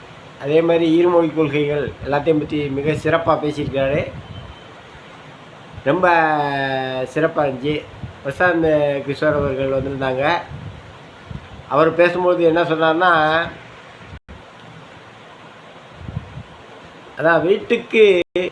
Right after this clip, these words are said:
ஒருவர் வந்து நம் கட்சியை சேர்ந்தவங்களா இருக்கணும், நம் கட்சி கொள்கைகள் தெரிஞ்சவங்களா இருக்கணும் அப்படிங்கிறாரு. வீட்டுக்கு ஒருவர்னா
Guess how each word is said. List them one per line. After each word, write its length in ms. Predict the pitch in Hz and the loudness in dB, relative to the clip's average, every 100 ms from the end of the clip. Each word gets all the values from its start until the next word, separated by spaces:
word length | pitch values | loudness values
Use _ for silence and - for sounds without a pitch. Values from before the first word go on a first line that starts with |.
| - - | -10 2
ஒருவர் 340 | 160 185 185 | 4 6 6
வந்து 580 | 180 175 185 165 151 - - - - - - - | 6 6 6 6 6 2 -6 -12 -12 -16 -18 -10
நம் 240 | 147 156 151 | -2 0 0
கட்சியை 340 | 294 - 180 | 0 4 4
சேர்ந்தவங்களா 540 | 165 160 156 156 147 139 | 6 4 4 4 2 0
இருக்கணும், 460 | 131 135 135 127 98 - - - - - - - | 0 0 0 0 -4 -10 -20 -20 -20 -20 -20 -12
நம் 180 | 127 131 | -8 -6
கட்சி 360 | - 139 - 165 | -4 -4 -2 -2
கொள்கைகள் 500 | 156 151 151 147 - | 2 2 4 2 0
தெரிஞ்சவங்களா 500 | 147 165 156 147 135 | 2 4 4 4 2
இருக்கணும் 420 | 120 123 127 123 | 0 -2 -2 -2
அப்படிங்கிறாரு. 580 | 113 110 127 120 113 110 | -2 -4 -4 -4 -4 -2
வீட்டுக்கு 400 | 151 170 190 175 | -2 0 2 2
ஒருவர்னா 420 | 160 160 160 185 | 4 4 4 4